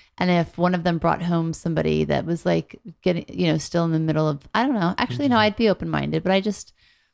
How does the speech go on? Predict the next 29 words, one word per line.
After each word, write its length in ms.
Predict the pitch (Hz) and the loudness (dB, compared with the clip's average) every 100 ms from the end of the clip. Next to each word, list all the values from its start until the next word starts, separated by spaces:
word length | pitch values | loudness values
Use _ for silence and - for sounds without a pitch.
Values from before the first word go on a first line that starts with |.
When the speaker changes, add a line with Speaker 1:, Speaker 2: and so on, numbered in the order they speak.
| _ _ _ | _ _ _
Speaker 1:
I 60 | 214 | 0
don't 80 | 226 185 | 2 0
know. 60 | - _ _ _ | -6 _ _ _
Speaker 2:
Interesting. 420 | 127 113 - 131 - _ _ _ | -6 -6 -8 -10 -10 _ _ _
So 140 | - | -4
courage 400 | - 151 156 123 | 0 4 4 4
and 100 | 123 | -2
strength. 440 | - 127 127 - - | -2 -2 -2 -6 -8
So 80 | |
something 300 | 123 151 143 | 0 4 4
that 160 | 131 131 | 4 2
you 60 | 139 | 2
both 240 | 131 131 | 2 2
want 400 | 165 190 135 127 | -4 -6 0 2
to 60 | 120 | 2
have 380 | 104 143 139 139 | 2 2 0 -4
and 160 | 139 123 | -2 0
develop. 500 | 123 120 120 - - - _ _ _ _ _ _ _ _ | 0 0 -2 -4 -10 -20 _ _ _ _ _ _ _ _
Greater 240 | - 139 135 | 0 0 0
courage, 360 | - 135 123 | 0 0 0
greater 200 | - 143 | -2 -2
strength. 280 | - 143 143 - | -2 -8 -10 -14
Second, 400 | - 151 147 139 - | -2 -2 0 -2 0
honesty. 240 | 139 131 | 2 2
Speaker 1:
Because 160 | 180 180 | 2 2
that's 200 | 180 165 | 2 0
Speaker 2:
Yes. 80 | 165 | 0
Speaker 1:
expansive, 540 | 127 151 143 - - 143 - _ - | 0 0 -2 -6 -10 -10 -20 _ -4
right? 300 | 147 151 | -2 -2